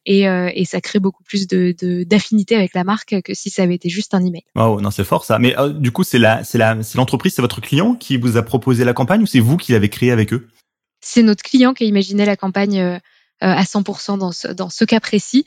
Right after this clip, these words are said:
Speaker 1: Euh, on est capable chez Jeudi Merci d'accompagner aussi, euh, nos clients pour, euh, pour identifier les bons contenus, euh, à mettre, à mettre en face de leur message.
Speaker 2: D'accord, waouh, impressionnant.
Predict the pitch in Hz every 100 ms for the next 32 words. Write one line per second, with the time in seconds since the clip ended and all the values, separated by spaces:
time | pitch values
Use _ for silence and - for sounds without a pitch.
0 | - - - _ 185 185 - 214 220 196
1 | 196 233 - 185 190 190 185 - 226 202
2 | 196 202 196 202 196 185 - 214 185 180
3 | 180 190 - 190 208 208 - 180 175 175
4 | - 196 202 190 180 - 220 202 185 220
5 | - 214 - 220 247 _ - _ - 180
6 | 180 190 185 - 190 190 - 185 202 190
7 | 180 180 175 - - 143 104 87 - 87
8 | 98 - - 107 101 95